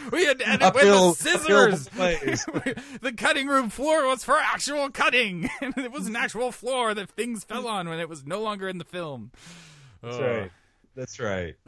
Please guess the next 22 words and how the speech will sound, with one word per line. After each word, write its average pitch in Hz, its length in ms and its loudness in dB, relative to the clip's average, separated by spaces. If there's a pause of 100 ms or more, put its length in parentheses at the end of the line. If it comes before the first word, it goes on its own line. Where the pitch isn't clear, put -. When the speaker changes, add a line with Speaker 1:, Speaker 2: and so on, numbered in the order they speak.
Speaker 2:
Um, 120 420 0
Speaker 1:
For - 300 -4
the 127 140 2
Speaker 2:
and, 123 80 4
and 170 80 4
Speaker 1:
record, - 0 -
Speaker 2:
it 160 100 4
Speaker 1:
I'm 104 260 -8
only 110 220 -10
thirty 92 240 -12
years 85 180 -18
old, 76 240 -20
but 107 180 -14
I'm, 101 240 -10
like, 92 200 -10
Speaker 2:
That's - 240 -10
right. 87 160 -14
Speaker 1:
twice 120 300 -6
that 92 200 -6
in 85 140 -12
internet 82 400 -14
years. 78 280 -18